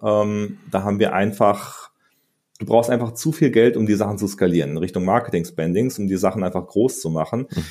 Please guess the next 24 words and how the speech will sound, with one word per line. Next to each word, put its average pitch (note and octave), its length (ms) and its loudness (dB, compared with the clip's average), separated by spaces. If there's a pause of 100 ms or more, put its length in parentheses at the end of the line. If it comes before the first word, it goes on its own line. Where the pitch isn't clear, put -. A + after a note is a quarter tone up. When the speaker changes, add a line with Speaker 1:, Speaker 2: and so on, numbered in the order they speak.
(280)
Speaker 1:
Ähm, G#2+ 340 4
wir A2+ 320 2
sind C3+ 220 -4
eher B2+ 420 4
auf A2+ 120 0
dem A#2 120 -4
Fokus, B2+ 500 2
also G#2+ 180 2
wir G#2+ 80 4
haben A2 80 0
zwar - 200 0
auch - 320 2 (300)
B D3 120 -2
two D3+ 120 -4
C, D#3+ 400 0
äh, - 160 -4
Unternehmen, C#3 800 -2
äh, - 20 -12
oder A#2 400 2
Startups B2 480 0
bei C3 80 2
uns C3 160 -4
im B2 80 -6
Portfolio, C3+ 720 4